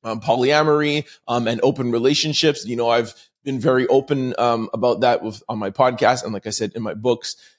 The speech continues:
Um, and, um, I find it very interesting that it's so vastly different in Africa versus the Western world.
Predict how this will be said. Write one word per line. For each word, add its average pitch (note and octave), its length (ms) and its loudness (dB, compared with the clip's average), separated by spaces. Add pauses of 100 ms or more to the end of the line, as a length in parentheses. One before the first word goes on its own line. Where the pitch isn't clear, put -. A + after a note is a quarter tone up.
(200)
Um, A#2 640 0
and, A#2+ 420 -2
um, A#2 460 2
I C3+ 80 -4
find D3+ 280 0
it A#2+ 140 -10
very D#3 280 2
interesting D#3+ 880 -2 (340)
that C3+ 400 2
it's D3 200 -2
so E3+ 800 2 (140)
vastly G3 580 2
different E3+ 760 0
in D#3 220 -2
Africa D3 600 2
versus D3 560 -4
the C3 100 -2
Western C#3 480 -2
world. D3 380 0